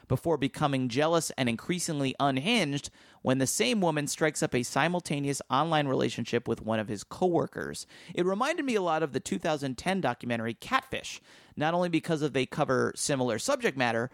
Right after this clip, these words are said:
but because both films were obviously made on a very small budget. While Catfish stretched its money further and appeared more slickly produced, Tall Hot Blonde seems to have struck on an even more interesting story. It draws the premise of lying online out to its most catastrophic conclusion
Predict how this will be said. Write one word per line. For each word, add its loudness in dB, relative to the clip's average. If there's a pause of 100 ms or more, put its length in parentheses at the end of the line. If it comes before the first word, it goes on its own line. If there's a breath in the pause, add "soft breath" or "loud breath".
(320 soft breath)
but 2
because 0
both 0
films 0
were 0
obviously 2
made 2
on 2
a -2
very 0
small -4
budget. 0 (240 loud breath)
While 2
Catfish -2
stretched -2
its -8
money 2
further 2
and 2
appeared 0
more 4
slickly -2
produced, 0 (300 loud breath)
Tall 0
Hot 0
Blonde 2
seems -4
to 0
have 2
struck 0 (320 loud breath)
on 2
an 2
even 2
more 2
interesting -4
story. -2 (600 soft breath)
It 2
draws 0
the 0
premise 0
of -4
lying 2
online 2
out 0
to -2
its 0
most 0
catastrophic 0
conclusion 0